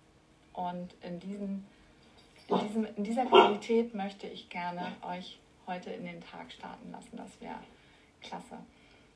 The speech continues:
Und dann freue ich mich, wenn wir uns morgen früh, seven A M, wiedersehen. Klasse. Ich wünsche euch einen wunderschönen Tag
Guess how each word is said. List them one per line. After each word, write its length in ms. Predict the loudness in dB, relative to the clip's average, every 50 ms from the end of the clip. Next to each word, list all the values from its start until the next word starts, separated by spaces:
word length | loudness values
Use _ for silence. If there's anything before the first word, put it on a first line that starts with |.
| _ 2
Und 200 | 4 4 4 4
dann 180 | 2 -2 -4 -4
freue 280 | -2 2 2 4 4 2
ich 120 | 0 -4
mich, 320 | -6 -4 -4 -4 -6 -8 -10 -10
wenn 160 | -8 -6 -6
wir 100 | -6 -6
uns 160 | -8 -10 -10 -12 -10 -6
morgen 600 | -2 2 2 4 4 4 2 0 -2 -2 -6 -8 -10 -8 -6
früh, 240 | -4 -2 -2 -2 -4 -6 -8 -12 -6 2
seven 300 | 6 6 6 6 4 0
A 380 | 0 0 0 0 -2 -2 -2 -4
M, 260 | -4 -4 -4 -4 -4
wiedersehen. 560 | -4 -4 -4 -6 -6 -8 -12 -14 -14 -14 -16 -18 -20 -20 -20 -20 -20 -20 _ _ -20 -20 -20 -20 -20 -20 -20 -10
Klasse. 480 | -4 -4 -4 -4 -4 -6 -6 -6 -8 -12 -18 _ _ -14
Ich 140 | -10 -4 -2
wünsche 200 | -2 -2 0 -2
euch 160 | -2 -2 0
einen 120 | 0 0
wunderschönen 600 | 0 2 2 0 0 0 -2 0 2 2 2 2
Tag 260 | -2 -6 -8 -8 -10